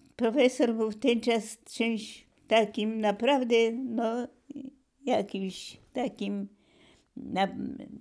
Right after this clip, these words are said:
nie tym. A później już po wojnie,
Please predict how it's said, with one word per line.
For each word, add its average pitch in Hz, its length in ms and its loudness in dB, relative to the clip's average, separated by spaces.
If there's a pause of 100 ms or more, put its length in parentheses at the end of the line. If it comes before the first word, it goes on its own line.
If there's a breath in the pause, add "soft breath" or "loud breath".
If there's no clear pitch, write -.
(160)
nie 196 260 0
tym. 170 420 -4 (1120 soft breath)
A - 440 -2
później 294 440 4
już 277 260 2
po 226 200 2
wojnie, 190 720 4